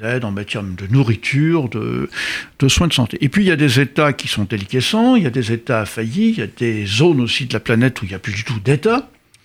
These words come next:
comme la Somalie, comme une partie de l'Irak, comme une partie de la, la Syrie aujourd'hui et,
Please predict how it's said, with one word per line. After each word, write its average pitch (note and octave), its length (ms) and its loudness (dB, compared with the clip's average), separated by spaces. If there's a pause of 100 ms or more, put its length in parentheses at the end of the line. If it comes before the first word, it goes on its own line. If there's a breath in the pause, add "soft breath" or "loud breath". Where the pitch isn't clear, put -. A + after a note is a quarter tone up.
(400 loud breath)
comme A#2+ 360 0
la A2 120 -2
Somalie, A2+ 520 2
comme G#2 180 -6
une F#2+ 80 -6
partie - 320 -10
de G#2+ 80 -14
l'Irak, C3 500 -2
comme A2 200 -6
une G#2+ 100 -4
partie - 400 -6
de - 100 -6
la, A2+ 300 -2
la A2+ 140 -6
Syrie A2+ 380 0
aujourd'hui G#2 580 0
et, G2 180 -2